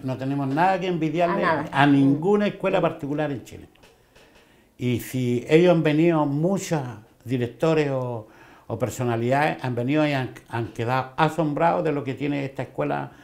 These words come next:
Speaker 2: Mm.
Speaker 1: municipal. Y han servido de ejemplo, porque la agencia de calidad que le haya sacado ocho prácticas, que en Chile, eh, a cortar de ahora, de abril,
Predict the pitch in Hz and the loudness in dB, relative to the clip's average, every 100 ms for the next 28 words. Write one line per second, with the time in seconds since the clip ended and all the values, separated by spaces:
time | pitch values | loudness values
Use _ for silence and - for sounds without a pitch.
0 | - 156 151 120 - 110 98 - 135 120 | -20 -18 -6 -4 -2 -4 -6 0 2 2
1 | - 120 117 117 143 117 113 170 147 92 | -4 -6 -4 -2 0 -2 -2 -2 -2 -8
2 | - - - - _ - 101 120 110 - | -18 -20 -20 -20 _ -10 -6 -4 -4 -2
3 | 175 170 175 151 135 123 127 127 - 113 | -4 0 2 2 0 -2 -4 -10 -6 -4
4 | 110 - - 135 135 127 120 107 104 - | -4 -6 -4 -2 -2 -2 -4 -4 -8 -14
5 | _ _ 175 165 175 175 160 - 98 101 | _ _ 0 2 0 0 -4 -6 -16 -16
6 | - _ _ _ 110 101 - 135 131 - | -18 _ _ _ -8 -6 -4 -4 -4 -8
7 | - _ - 110 107 104 - 98 92 - | -20 _ -10 -4 -4 -6 -6 -6 -8 -6
8 | 127 107 107 101 101 107 113 101 95 - | -6 -4 -4 -4 -4 -4 -4 -6 -10 -18
9 | - - _ 92 98 101 98 170 139 123 | -20 -20 _ -4 2 2 4 4 4 0
10 | 139 | -6